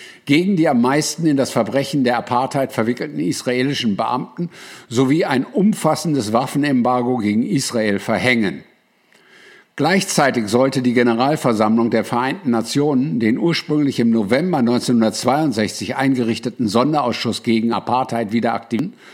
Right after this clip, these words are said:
um alle Situationen in den Blick zu nehmen, einschließlich Israel und die besetzten Gebiete, in denen das Verbrechen der Apartheid im Sinne einer schweren Menschenrechtsverletzung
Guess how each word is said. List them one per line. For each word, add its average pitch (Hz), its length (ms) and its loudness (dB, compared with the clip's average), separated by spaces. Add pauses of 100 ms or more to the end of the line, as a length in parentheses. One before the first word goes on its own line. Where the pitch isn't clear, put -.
(480)
um 139 180 2
alle 170 300 2
Situationen 156 760 2
in 123 140 4
den 113 160 4
Blick 151 260 -2
zu 120 120 0
nehmen, 120 520 0 (140)
einschließlich 147 640 -2
Israel 135 480 0
und 135 140 -2
die 120 80 2
besetzten 113 460 -2
Gebiete, 117 520 0 (320)
in 117 180 2
denen 143 240 2
das 120 140 2
Verbrechen 127 560 -2
der 110 160 0
Apartheid 131 580 -2
im 127 160 2
Sinne 127 420 0
einer 113 220 0
schweren 127 420 0
Menschenrechtsverletzung 131 1120 0